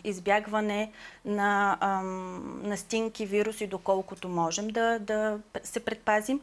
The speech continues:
При тип две захарен диабет, ам, контрол на теглото ни, ам, контрол на съня ни,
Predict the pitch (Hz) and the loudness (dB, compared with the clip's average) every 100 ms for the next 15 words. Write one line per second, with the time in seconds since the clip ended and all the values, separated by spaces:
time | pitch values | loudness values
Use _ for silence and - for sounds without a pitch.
0 | - - - _ - 208 - 285 247 240 | -6 -20 -20 _ -2 -2 -2 -4 0 2
1 | 226 220 214 214 196 190 180 185 175 180 | 4 4 4 2 2 -2 0 0 2 0
2 | 175 - 185 196 180 180 180 - - - | 0 -8 -4 -2 -2 -2 -6 -8 -12 -6
3 | 214 202 220 220 208 208 170 180 208 214 | -4 2 2 4 0 -2 0 2 2 2
4 | 247 262 294 262 - 202 196 185 180 170 | 2 2 2 -2 -6 -6 -4 -6 -8 -8
5 | - - - - - 208 214 214 208 175 | -8 -10 -14 -12 -4 0 4 4 4 0
6 | 185 185 208 240 262 | -4 -2 2 4 4